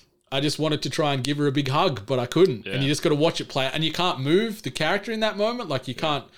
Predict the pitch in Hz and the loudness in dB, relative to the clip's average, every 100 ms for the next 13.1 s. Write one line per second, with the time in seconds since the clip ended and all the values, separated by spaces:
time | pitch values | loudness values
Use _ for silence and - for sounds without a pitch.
0 | - - _ 143 143 156 165 151 143 123 | -20 -20 _ -2 2 4 4 2 0 0
1 | 123 143 160 135 135 - 127 - 131 123 | -2 0 0 0 0 -2 -4 -2 -2 0
2 | 131 117 117 123 143 - 117 - 131 123 | -4 -4 -4 0 0 0 -6 -2 0 2
3 | 120 110 110 113 110 - 131 120 127 180 | 0 -6 -10 -12 -12 -6 -6 -4 0 2
4 | 165 120 110 123 156 - - 135 - 123 | 2 0 -6 -2 -2 -2 -2 -4 -4 -2
5 | 131 127 127 127 123 131 123 113 107 - | -2 -2 -4 -4 -2 -2 -4 -6 -8 -6
6 | 131 117 113 127 101 113 113 110 107 - | -4 -2 0 -2 -6 -12 -10 -10 -12 -16
7 | - - - _ - 123 117 127 107 127 | -20 -20 -20 _ -8 -4 0 0 0 0
8 | 127 117 110 98 107 104 101 113 110 107 | 0 -2 -4 -10 -12 -14 -12 -12 -12 -14
9 | - _ _ - - 135 120 123 - 123 | -18 _ _ -8 -6 -6 -4 -4 -4 -6
10 | - 127 123 113 117 117 110 - 123 117 | -4 -4 -4 -6 -8 -8 -12 -10 -8 -6
11 | - 120 135 107 110 98 95 98 _ 110 | -2 0 0 -2 -8 -12 -14 -16 _ -6
12 | 120 151 143 123 117 110 113 98 92 92 | 0 4 4 2 -2 -4 -6 -8 -10 -14